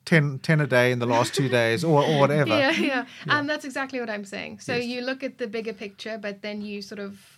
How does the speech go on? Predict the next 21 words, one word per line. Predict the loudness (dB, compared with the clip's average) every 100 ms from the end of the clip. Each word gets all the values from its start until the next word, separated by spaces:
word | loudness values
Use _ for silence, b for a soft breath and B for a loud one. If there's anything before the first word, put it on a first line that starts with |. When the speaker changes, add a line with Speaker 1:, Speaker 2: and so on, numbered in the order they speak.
| _ _ _ _ -16
Speaker 2:
look | -12 -12
at |
where | -12
you're | -12
starting | -12 -12 -12 -12
and | -14 -16
you | -12
Speaker 1:
So, | -10
Speaker 2:
make | -8
Speaker 1:
so | -6
you've | -4
Speaker 2:
your | -2
Speaker 1:
got | 0
a |
big, | 0
Speaker 2:
steps. | 0
Speaker 1:
massive | 0 -2 -2 -6
goal, | -2 0 0 -2
and | -4
then | -4
you | -6 -8